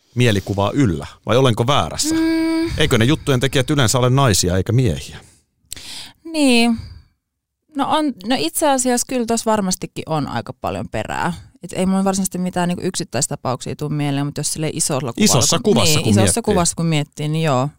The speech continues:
Speaker 2: on se kyllä totta.
Speaker 1: Jos säkin aika pitkälti oot viihdejutuissa,
Speaker 2: Mm, kyllä.
Speaker 1: niin, niin kyllä ne melkein on naistoimittajia lähes aina.
Speaker 2: On, on, on. Se on kyllä täysin totta.
Speaker 1: Mut sit toisaalta toi,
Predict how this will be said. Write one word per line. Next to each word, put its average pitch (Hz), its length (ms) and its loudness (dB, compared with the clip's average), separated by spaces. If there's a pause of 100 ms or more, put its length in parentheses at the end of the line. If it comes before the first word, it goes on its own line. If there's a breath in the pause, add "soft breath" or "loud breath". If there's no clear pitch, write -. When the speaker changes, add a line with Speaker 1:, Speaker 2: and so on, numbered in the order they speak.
(140)
Speaker 2:
on 160 120 -4
se 160 80 -2
kyllä 143 160 -4
totta. - 300 -6
Speaker 1:
Jos 123 100 2
säkin 143 240 4
aika 127 180 4
pitkälti 120 380 0
oot - 140 -2
viihdejutuissa, 127 1120 2
Speaker 2:
Mm, 170 320 2 (160)
kyllä. 156 280 -2
Speaker 1:
niin, 117 240 4
niin 117 300 0
kyllä 110 220 4
ne 107 80 4
melkein 110 340 2
on 110 80 4
naistoimittajia 92 720 -2
lähes 113 320 2
aina. 156 120 0
Speaker 2:
On, 156 420 2 (260)
on, 156 260 2
on. 120 200 0 (640)
Se - 120 -10
on 175 60 -6
kyllä 165 120 -8
täysin 165 280 -4
totta. - 340 -12 (120)
Speaker 1:
Mut - 120 -4
sit 220 180 -2
toisaalta 151 460 4
toi, 135 360 2